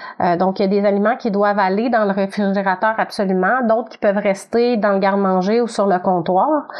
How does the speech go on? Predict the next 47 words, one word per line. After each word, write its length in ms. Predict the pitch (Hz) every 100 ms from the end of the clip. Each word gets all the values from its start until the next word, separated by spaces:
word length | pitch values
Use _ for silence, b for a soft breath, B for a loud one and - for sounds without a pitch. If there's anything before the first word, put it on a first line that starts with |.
| B B B
Donc, 140 | 185 -
sur 180 | 262
le 140 | 233 214
site 300 | 214 254 220
de 60 |
la 100 | 208
campagne 380 | 202 202 202 214
J'aime 160 | 208 196
manger, 240 | 190 202
pas 140 | 214 196
gaspiller, 400 | 190 190 208 233
pour 180 | 214
plusieurs 480 | - 226 214 240 247
types 240 | - 262 220
d'aliments, 480 | 214 202 196 214 269 B B B
on 120 | - 196
va 160 | 208
voir, 480 | 196 196 220 220 220
euh, 320 | 202 190 185 185 -
comment 280 | - 196 208
les 220 | 220 202
aliments, 480 | 202 190 190 208 214 -
euh, 280 | 196 185 185 - 220 -
où 120 | 294
les 180 | 330 302
aliments 280 | 269 240 247
doivent 220 | 254 240
être 180 | 220 214
conservés 540 | 226 220 220 190 240 -
et 140 | 220 214
comment. 420 | 233 202 196 226 339 B B B -
Euh, 220 | 180 175
donc, 180 | 185 185
c'est 160 | 208
des, 440 | 180 196 185 185 180
des 140 | 185
conseils 380 | 202 190 214 214
qui 100 | -
peuvent 200 | 196 196
être 180 | 190 -
consultés 560 | 196 190 190 175 214
sur 220 | 220 208 196
le 140 | 175
site 320 | 175 208 202
de 60 | 190
la 80 | 175
campagne. 680 | 170 160 202 202 330 302